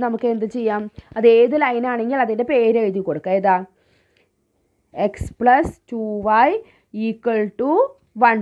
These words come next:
twenty. ഇനി അടുത്തത് ഏതാ? x plus y equal to sixty യുടെ സീറോ സിക്സ്റ്റി സിക്സ്റ്റി സീറോ. സീറോ സിക്സ്റ്റി ഇവിടെ വരുന്നുണ്ട്, സിക്സ്റ്റി സീറോ ഇവിടെ വരുന്നുണ്ട്. അപ്പോൾ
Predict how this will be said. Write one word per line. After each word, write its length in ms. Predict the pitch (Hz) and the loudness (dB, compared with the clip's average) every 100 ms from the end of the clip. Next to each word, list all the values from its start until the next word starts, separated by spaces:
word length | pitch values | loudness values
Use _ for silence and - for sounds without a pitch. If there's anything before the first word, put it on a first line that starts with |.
| 190 | -4
twenty. 360 | 180 156 147 - - - - - - | -6 -6 -8 -14 -12 -12 -12 -14 -12
ഇനി 120 | - 294 | 0 4
അടുത്തത് 260 | 381 320 320 302 | 4 2 2 2
ഏതാ? 180 | 277 262 262 _ _ - 254 | 2 0 -4 _ _ -4 -4
x 20 | 254 - | -4 -6
plus 180 | 277 277 285 | -4 -2 2
y 60 | 320 | 2
equal 180 | 320 277 262 | 2 0 0
to 60 | 294 | -2
sixty 280 | 311 - 254 | -4 -6 -6
യുടെ 140 | 220 170 170 | -2 0 -2
സീറോ 240 | 262 254 285 | -2 2 0
സിക്സ്റ്റി 300 | 294 - - 339 | 0 -8 -6 -4
സിക്സ്റ്റി 280 | 330 - 254 226 | -6 -8 -8 -6
സീറോ. 260 | 196 147 117 _ _ _ _ - | -6 -6 -10 _ _ _ _ -8
സീറോ 280 | 226 226 247 262 | -2 2 2 2
സിക്സ്റ്റി 260 | 277 - 285 | -4 -8 -2
ഇവിടെ 140 | 254 240 | 0 0
വരുന്നുണ്ട്, 420 | 220 208 196 202 285 508 _ _ _ | -2 -4 -2 2 2 0 _ _ _
സിക്സ്റ്റി 340 | 240 - - 247 247 | -14 -12 -10 -8 -4
സീറോ 200 | 233 262 | 0 0
ഇവിടെ 180 | 226 190 | 2 2
വരുന്നുണ്ട്. 440 | 190 180 180 170 247 494 - _ _ _ _ _ _ - | 2 -2 -6 0 2 2 -4 _ _ _ _ _ _ -12
അപ്പോൾ 140 | 233 | -6